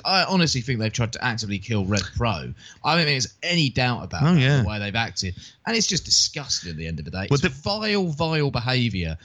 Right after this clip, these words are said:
Speaker 1: And at the top of it sits a psychopath, and he's trying to t-, this psychopath at the top of it is trying to teach a serial egotist at the same time. So Vince McMahon, psychopath, teaching mega egotist who can't let it go, Triple H,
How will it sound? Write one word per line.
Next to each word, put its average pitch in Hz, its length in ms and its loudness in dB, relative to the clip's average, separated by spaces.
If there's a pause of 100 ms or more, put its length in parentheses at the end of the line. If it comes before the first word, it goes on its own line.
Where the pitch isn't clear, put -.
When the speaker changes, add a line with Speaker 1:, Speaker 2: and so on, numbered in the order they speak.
(320)
Speaker 1:
And 185 140 0
at 202 60 -4
the - 80 -6
top - 280 0
of 110 120 -2
it 101 180 -6 (200)
sits 147 240 0
a 135 40 0
psychopath, 107 960 2 (340)
and 160 140 -2
he's 165 160 -2
trying 190 220 -2
to 202 240 -2
t-, 202 100 -6
this 202 180 2
psychopath 214 640 0
at 110 80 -10
the 117 60 -10
top 160 200 -4
of 92 100 -6
it 87 140 -6 (240)
is 147 120 0
trying 175 180 0
to 165 60 -2
teach 151 400 0
a 135 80 2
serial 160 720 4
egotist 123 1000 -2 (140)
at 123 120 -6
the 135 80 -2
same 123 320 4
time. 85 520 0 (320)
So - 180 0
Vince 240 380 4
McMahon, 131 540 4 (180)
psychopath, 127 840 0 (140)
teaching 139 500 2 (140)
mega 165 480 4 (100)
egotist 120 560 0
who 101 60 -6
can't 196 360 0
let 104 120 0
it 101 120 -2
go, 101 220 2
Triple 104 460 0
H, 95 300 -2